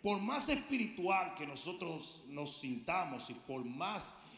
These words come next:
revelación que hayamos tenido de Dios y por más tiempo que hayamos caminado con el Señor,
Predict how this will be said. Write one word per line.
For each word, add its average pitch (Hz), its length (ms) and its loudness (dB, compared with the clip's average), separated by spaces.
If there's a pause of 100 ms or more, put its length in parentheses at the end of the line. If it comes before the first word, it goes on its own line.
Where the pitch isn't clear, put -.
(120)
revelación 156 800 0
que 170 80 -2
hayamos 156 420 -2
tenido 151 400 -2
de 120 80 -4
Dios 156 380 -2
y 127 40 -6
por 127 180 -6
más 170 320 -2
tiempo 202 320 -6
que 135 80 -10
hayamos 165 260 -6
caminado 151 500 -4
con 151 140 -6
el 151 100 -4
Señor, 139 420 -4